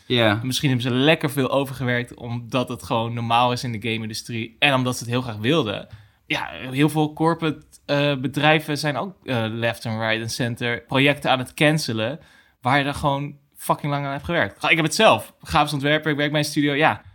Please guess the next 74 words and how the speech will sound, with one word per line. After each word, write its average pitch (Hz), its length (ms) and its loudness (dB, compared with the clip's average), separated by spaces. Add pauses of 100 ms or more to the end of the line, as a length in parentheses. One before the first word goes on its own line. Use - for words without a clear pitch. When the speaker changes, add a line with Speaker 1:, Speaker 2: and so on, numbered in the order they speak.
(200)
Speaker 2:
ik 131 160 -4
maak 107 200 -4
ook 190 200 2
shit 214 200 -2
die 185 100 0
helemaal 156 320 2
nooit 127 520 2
gebruikt 120 460 2
wordt, 117 160 -8
omdat 117 160 -8
de 127 60 -12
klanten 120 300 -6
zeggen, 139 200 -12
"Ah 180 240 -4
ja, 170 120 -4
we 160 60 -6
gaan 156 140 -6
het 139 40 -10
toch 147 140 -14
anders 131 220 -8
doen." 131 320 -6 (400)
En 147 140 2
dan, 131 260 2 (140)
ja, - 320 -8
ligt 117 280 -2
dat 196 160 0
daar. 104 240 0
En 123 80 -8
het 135 100 -4
is 156 80 0
dan 143 260 -2
vet - 280 0
kut, 117 280 -2
maar 113 320 -6 (300)
ja, - 80 -16
als 127 120 -6
game 151 180 2
developer 151 680 -2
voelt - 360 -10
dat 165 140 -8
dan 139 240 -10
toch 226 240 -4
iets - 280 -4
zwaarder 165 520 6
of 160 140 -6
zo, 175 240 2
omdat 151 380 -4
het 151 100 -10
gewoon 147 320 -2
echt - 220 -4
zo'n 151 320 -4
craft 175 560 -8
is. - 160 -12
Ik 151 140 -12
weet 175 140 -4
niet 226 120 -6
waarom 95 200 -6
ik 95 80 -12
dat - 320 -20
gevoel - 160 -2
Speaker 1:
Ja, 190 160 6
Speaker 2:
heb. 165 80 6
Speaker 1:
maar 131 200 4
ik, 110 240 -2
ik, 110 140 -8
ik 90 180 -10
zou 104 180 4
datzelfde 101 560 0
eigenlijk 107 300 -6
wel 110 160 -2
bij 107 160 -2
films 120 400 -4
hebben 78 260 -6
gewoon. 78 460 -10